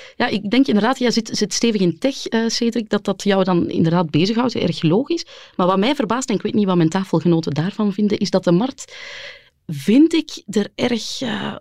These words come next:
ongevoelig, een beetje immuun voor lijkt, hè. We zien, eh, gisteren Nasdaq plus twee, eh, sluiten. Ehm, ja, eh, het sentiment blijft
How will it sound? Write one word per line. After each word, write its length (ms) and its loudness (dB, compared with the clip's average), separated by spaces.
ongevoelig, 1000 0
een 80 -4
beetje 200 -4
immuun 440 6
voor 180 0
lijkt, 300 -4
hè. 120 0
We 100 4
zien, 240 4
eh, 180 2
gisteren 460 0
Nasdaq 340 0
plus 220 0
twee, 320 2
eh, 200 0
sluiten. 600 2
Ehm, 340 0
ja, 260 0
eh, 160 -2
het 260 -8
sentiment 640 2
blijft 520 -2